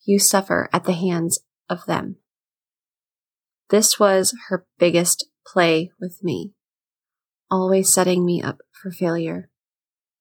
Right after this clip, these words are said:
This has not only left me confused and lost in a lot of areas of my life, but it has also left me with this crippling fear of letting people down.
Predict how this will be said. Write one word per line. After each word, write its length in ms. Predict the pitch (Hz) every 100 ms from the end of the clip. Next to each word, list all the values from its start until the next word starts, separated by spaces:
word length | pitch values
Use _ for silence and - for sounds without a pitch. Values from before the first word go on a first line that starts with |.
| _ _ _ _ _ -
This 200 | 208 -
has 200 | 233 208
not 200 | 208 -
only 400 | 196 196 190 185
left 340 | 180 175 -
me 360 | 170 165 160 180 _ _ -
confused 1000 | 196 170 - 180 170 175 190 214 - - _ _ _ -
and 240 | 165 165
lost 560 | 160 151 180 170 - -
in 140 | 196 190
a 120 | 185
lot 240 | 175 180
of 100 | 180
areas 520 | - 175 175 165 160
of 200 | - 170
my 140 | 180 170
life, 440 | 170 156 160 - _ _ _ _ _ _ _ _
but 120 | 196
it 60 | 190
has 200 | 202 -
also 360 | 175 190 - 220
left 440 | 185 185 190 -
me 260 | 170 156 196
with 140 | 170
this 200 | 151 -
crippling 680 | - - 196 202 214 208 202
fear 600 | - - 190 156 170 175 _ _ _ 170
of 140 | 170
letting 280 | 175 170 170
people 300 | - 190 160
down. 460 | 170 156 165 180